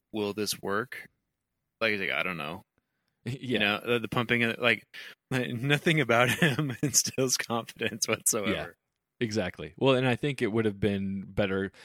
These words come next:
Speaker 2: I think that Kevin Dunn gives off the impression of more of, like, your everyday guy who, like, if he said something like that, would, would seem believable, whereas this guy was like, "Mm,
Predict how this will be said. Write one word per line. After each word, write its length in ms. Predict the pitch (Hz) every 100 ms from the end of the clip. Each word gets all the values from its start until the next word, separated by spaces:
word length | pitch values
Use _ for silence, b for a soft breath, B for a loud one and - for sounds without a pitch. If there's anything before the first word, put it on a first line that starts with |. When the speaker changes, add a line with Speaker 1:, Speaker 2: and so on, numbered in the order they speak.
| B
Speaker 2:
I 60 | -
think 280 | 127 117 104
that 240 | 82 _
Kevin 320 | - 110 95
Dunn 300 | 95 95 90
gives 240 | 90 92 90
off 140 | 87
the 80 | 92
impression 360 | 87 92 90 92
of 80 |
more 160 | 90 90
of, 60 | 90
like, 180 | 85 -
your 80 |
everyday 420 | - 85 87 82 85
guy 320 | 85 82 82
who, 260 | 87 85
like, 160 | 85 85
if 140 | 117 107
he 80 |
said 280 | 92 - 90
something 220 | 98 98
like 200 | 110 113
that, 220 | 123 135 95
would, 220 | 95 90
would 180 | - 92
seem 260 | - 92 90
believable, 500 | 87 85 90 98 113
whereas 320 | 95 87 87
this 180 | 82 85
guy 180 | - 80
was 120 | 82
like, 140 | 80 -
"Mm, 260 | 98 90